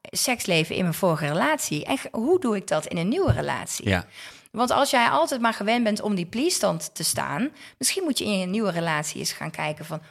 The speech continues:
Speaker 1: "Hoe kan ik nou mijn genot halen? Hoe kan ik nou mijn orgasme halen?" Maar dit is echt voor man en vrouw precies hetzelfde.
Speaker 2: Ja.
Speaker 1: Maar we denken altijd dat de vrouw degene is die geen zin heeft en de man die wil altijd. Nou, dat is onzin.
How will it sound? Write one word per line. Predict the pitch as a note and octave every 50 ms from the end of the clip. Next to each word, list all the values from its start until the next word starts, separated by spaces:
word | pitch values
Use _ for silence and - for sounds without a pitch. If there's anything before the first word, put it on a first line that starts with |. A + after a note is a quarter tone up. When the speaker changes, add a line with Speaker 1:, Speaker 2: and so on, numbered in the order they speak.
| _ _
Speaker 1:
"Hoe | - A3
kan | - - D3+ -
ik | - - E4+ - -
nou | D#4 C4+ A#3+
mijn | G#3+ F#3
genot | - - F3+ F3 D#3+ D#3 -
halen? | D3+ D#3 D#3 D3+ - A1+ - -
Hoe | - E3
kan | - - E3+ E3
ik | F#3+ B3 -
nou | D4+ D4 C#4+
mijn | B3+ B3 G#3+
orgasme | F#3+ - - - E3 - D#3 D#3
halen?" | D3 D3 C#3+ F3+ - - - - - - -
Maar | - A3 A3+
dit | C#4 C#4+ -
is | D#4 C#4
echt | - - F#3 - -
voor | - A3+ G#3+
man | A3 C4 D4 D4 -
en | G3+
vrouw | F3 G3 G3 A3+ B3 A#3
precies | - - - - C#4 D4+ -
hetzelfde. | A#3 - - - D#3 D3+ C#3 C#3 - - -
Speaker 2:
Ja. | G2+ G2+ G2 F2 - - - -
Speaker 1:
Maar | - F#3
we | E3+ E3+
denken | E3+ G#3+ A#3+ D4+ C#4 - -
altijd | - A3 A#3+ A#3+ - A#3+ A#3 A#3 B3 B3+ C4 - - _ - _ -
dat | - F3+ E3 -
de | E3 D3
vrouw | D#3 E3+ F3 G#3+ B3 C4 A#3+
degene | F#3+ F3 - D3+ D3+ D3+ D3+ -
is | - -
die | - D3 D3
geen | - D3 E3 E3
zin | G3+ B3+ C4+ C4+
heeft | B3+ B3 B3+ C4+ C4+ - - - - - -
en | - G3 F3+
de | F3
man | E3+ E3 E3+ G3 G3+
die | G3 F3+
wil | E3 E3 E3 D3
altijd. | D#3 D3 - - - - - - - - - - _ -
Nou, | - - -
dat | - -
is | - -
onzin. | F3+ A3 A3+ A3 G#3+ G3+ F3 D3+ D3 D3